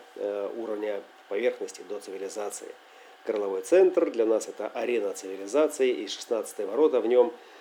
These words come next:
это место, где, э, тот, кто обладает талантом, отождествляется с, э, какой-то, э, профессией, со специальностью, с выражением того, собственно, что он несёт как талант.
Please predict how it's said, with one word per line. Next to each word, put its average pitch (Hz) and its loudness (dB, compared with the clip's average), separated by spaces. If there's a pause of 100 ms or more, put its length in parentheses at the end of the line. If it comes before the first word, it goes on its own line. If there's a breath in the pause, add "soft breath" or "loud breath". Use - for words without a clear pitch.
(400 loud breath)
это 107 0
место, 131 4
где, 107 0 (200)
э, 98 -8 (120)
тот, 127 2
кто 120 2
обладает 104 -4
талантом, 143 2 (600 loud breath)
отождествляется 123 4
с, 117 0 (440)
э, 101 -4
какой-то, 104 -4 (200)
э, 92 -10 (280)
профессией, 127 -2
со - -16
специальностью, 107 -4
с - -14
выражением 110 0
того, 160 2
собственно, 117 -2
что - 2
он 113 4
несёт 123 -4
как 104 -4
талант. 92 -8